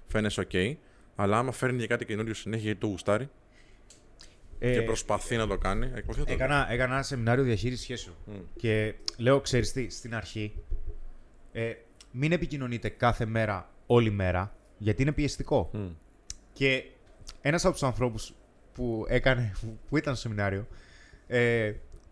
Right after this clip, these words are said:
Speaker 2: που συζητάγαμε πριν, γελάγαμε πριν ξεκινήσει, ε,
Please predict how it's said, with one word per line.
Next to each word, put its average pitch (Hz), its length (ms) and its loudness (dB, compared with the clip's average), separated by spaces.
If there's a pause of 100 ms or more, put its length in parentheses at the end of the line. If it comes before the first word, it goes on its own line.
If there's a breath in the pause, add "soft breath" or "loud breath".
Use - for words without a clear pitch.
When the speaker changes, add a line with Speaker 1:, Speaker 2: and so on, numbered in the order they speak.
(140)
Speaker 2:
που - 80 -4
συζητάγαμε 131 540 6
πριν, 139 140 2
γελάγαμε 127 400 6
πριν 113 120 -4
ξεκινήσει, 117 600 -2 (500 soft breath)
ε, 123 160 2